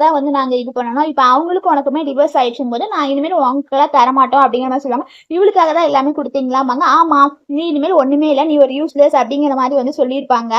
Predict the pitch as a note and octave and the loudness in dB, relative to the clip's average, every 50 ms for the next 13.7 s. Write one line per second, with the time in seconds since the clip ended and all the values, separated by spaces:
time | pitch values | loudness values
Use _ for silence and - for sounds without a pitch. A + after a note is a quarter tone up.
0 | D#4+ - - _ - A#3+ C#4 D4+ D#4+ E4+ F#4 - G4 G4 F#4 D#4+ C#4+ C#4 C#4 C#4+ | -2 -2 -6 _ -6 -4 -2 -2 -2 -2 -2 0 0 0 0 2 2 4 4 4
1 | C#4+ D4 D#4+ E4 D#4 D4 D4+ C4+ B3+ B3+ C4 C#4 D4+ D#4 C#4+ C#4 C4 B3 C4+ - | 4 2 -2 -2 0 2 2 2 2 2 2 2 2 0 -2 -2 0 0 0 -2
2 | D4+ D4+ D#4+ D#4 C#4+ C4 C#4+ D#4 D4 C#4 C#4+ C4+ C4+ C4 D4 - D#4+ D4 B3 B3 | -4 -6 -2 -2 0 2 2 2 2 2 2 2 2 2 2 2 -2 -4 -2 -2
3 | A#3+ A#3+ A#3+ A#3+ E4 - - - _ - D#4 D#4+ F#4+ - G4 F#4 E4+ D#4+ C#4+ D4+ | -4 -2 -2 -2 -2 -4 -6 -8 _ 0 2 2 2 2 0 -6 -6 0 2 2
4 | D4 D4 D#4 D4+ D4+ D4+ E4 F4+ F4 D#4+ C#4+ C#4+ C#4+ A#3+ G4 A#4 A#4 A#4+ - - | 2 2 0 0 0 2 4 4 4 4 2 0 0 2 0 0 0 -2 -2 0
5 | C4+ C#4+ D4+ D#4 D#4+ D#4 D4 C#4+ D4+ D#4 F#4+ D#4+ C#4+ D#4 E4+ E4+ D#4 D4+ - C4+ | 2 2 4 2 2 4 4 4 4 2 2 0 0 0 2 2 0 0 0 0
6 | C#4 C4+ D4 D#4+ D#4+ C#4+ C4 C#4+ - E4 C4 C4 C#4 C4+ C4+ C4 B3+ B3+ B3+ C4+ | 2 4 4 4 6 4 2 2 2 -2 -2 -2 -2 0 0 0 0 4 4 6
7 | C4+ B3+ G#3+ B3+ C4+ C#4 C4+ B3+ C#4 - C#4+ B3+ B3+ C4 D#4+ F4 D4+ E4 E4 D#4 | 6 6 4 0 -2 -2 0 -2 -2 -2 -2 -2 0 0 -2 -4 -4 -2 -2 -2
8 | C4+ C#4 D4 D#4 C#4+ D4+ D4 C#4+ C#4 C4 C#4 C#4+ C#4+ D#4 E4+ E4+ D4 C#4+ C4+ C4+ | -2 -2 -2 -2 -2 -2 -2 0 2 4 4 4 4 4 2 0 2 2 4 4
9 | C#4+ D4 C#4+ D4 C4+ C4+ B3 B3 B3 A#3 B3+ C#4+ D4 D4+ D4 C#4 C4 C4+ C#4+ D4 | 2 2 0 0 0 2 2 2 0 0 -2 -2 0 0 0 0 0 0 0 0
10 | C#4 C4 C4+ - C#4 B3+ B3+ A3+ A3 D#4+ G#4+ A4 - _ - - - D#4+ F4 E4 | 0 -2 -2 -2 -2 -2 -2 0 0 -2 -2 -2 -6 _ -4 -2 0 0 2 4
11 | D4+ D4+ D#4+ F#4 G4 - E4 - - D4 D4+ D#4 C#4+ G#3+ C4+ C4+ C#4+ C4+ C4 D#4 | 4 4 6 6 4 4 4 2 0 0 2 0 0 0 2 4 6 8 6 6
12 | E4+ - F4 D4+ C#4+ B3+ C4+ D4 D4 B3+ C4 B3+ C#4 B3 B3+ B3 G#3+ C#4+ D#4 D#4 | 6 2 -2 -6 -2 0 2 4 4 2 4 4 6 6 6 6 6 4 4 4
13 | D4 D4+ D4 D4+ D4+ D4+ C#4 C4+ C#4 C#4 B3+ C#4 C4+ | 4 4 2 2 2 0 0 0 -2 -2 0 2 4